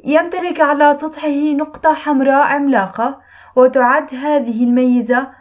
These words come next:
خاصة به فقط. يبلغ قطرها ثلاث أضعاف قطر الأرض. يحيط بكوكب المشتري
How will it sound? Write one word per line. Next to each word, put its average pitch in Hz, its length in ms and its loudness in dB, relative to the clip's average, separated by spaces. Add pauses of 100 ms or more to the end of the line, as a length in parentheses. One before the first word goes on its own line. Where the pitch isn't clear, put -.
خاصة 311 520 2
به 254 460 0
فقط. 170 400 -4 (680)
يبلغ 285 320 2
قطرها 311 760 -4
ثلاث 311 520 2
أضعاف 269 520 0
قطر 277 320 -6
الأرض. 202 460 -4 (1500)
يحيط 320 460 -6
بكوكب 311 520 0
المشتري 277 720 -2